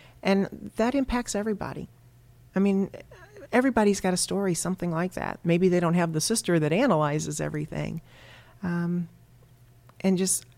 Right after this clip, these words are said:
I think people are very scared. You know, it, they're, a lot of times they're one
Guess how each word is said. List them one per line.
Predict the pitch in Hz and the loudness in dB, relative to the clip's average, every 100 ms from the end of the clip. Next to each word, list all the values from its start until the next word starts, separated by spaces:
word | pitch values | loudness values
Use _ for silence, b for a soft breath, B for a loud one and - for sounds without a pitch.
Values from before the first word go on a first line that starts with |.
| - - _ - | -14 -14 _ -4
I | |
think | 185 220 | -2 -2
people | - 190 190 196 | -2 -2 0 -2
are | |
very | 185 160 175 | 0 0 0
scared. | - - 240 233 175 - - - - - - - - - - - - | -2 -4 -4 -6 -10 -14 -20 -20 -20 -20 -20 -20 -20 -20 -20 -20 -10
You | 180 165 | -6 -4
know, | 170 - | -4 -2
it, | 165 - | -4 0
they're, | 170 165 160 165 - _ - - - - | 2 4 2 -2 -14 _ -20 -20 -20 -6
a | 175 | 0
lot | 170 185 | 2 2
of | 220 | 0
times | 190 190 - | -2 -2 0
they're | 165 | -2
one | 160 170 175 175 | 0 0 0 0